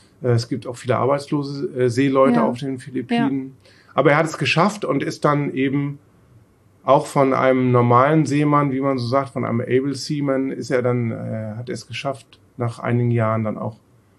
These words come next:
Speaker 1: Offizier zu werden.
Speaker 2: Das heißt also wirklich, er hat sich den Kindheitstraum durch ganz, ganz viel Disziplin und viel harte
Speaker 1: Mhm.
Speaker 2: Arbeit, Unterstützung durch die Familie und immer mit diesem Fokus auf das Ziel geschafft. Er war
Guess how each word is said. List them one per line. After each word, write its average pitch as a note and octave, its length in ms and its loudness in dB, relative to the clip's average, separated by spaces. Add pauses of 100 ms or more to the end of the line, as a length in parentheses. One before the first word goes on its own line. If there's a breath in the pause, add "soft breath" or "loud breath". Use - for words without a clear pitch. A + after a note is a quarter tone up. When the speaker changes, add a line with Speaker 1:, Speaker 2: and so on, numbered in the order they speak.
Speaker 1:
Offizier D#3+ 480 2
zu F#2+ 180 -8
werden. F#2+ 340 -10
Speaker 2:
Das G3+ 180 -2
heißt G#3+ 220 0
also G3+ 240 2
wirklich, G#3+ 320 0
er G#3 140 -2
hat G#3+ 160 -4
sich A3+ 260 -2 (240 loud breath)
den G3 240 0
Kindheitstraum A#3+ 840 0
durch G3+ 320 0 (120)
ganz, G#3 220 0
ganz G#3+ 220 0
viel G#3+ 120 2
Disziplin G#3+ 800 0
und G#3 140 0
viel B3 320 0
harte G#3+ 340 0
Speaker 1:
Mhm. - 60 2
Speaker 2:
Arbeit, G#3+ 680 2
Unterstützung G#3 600 0
durch G#3 160 2
die G#3 120 -4
Familie A3 760 2 (320 loud breath)
und G3+ 240 0
immer B3 300 6
mit G#3 260 2
diesem F#3+ 260 2
Fokus A#3+ 480 2
auf - 200 -4
das - 240 -10
Ziel G#3 480 2 (260)
geschafft. A3 480 2
Er G3 180 0
war G#3 420 4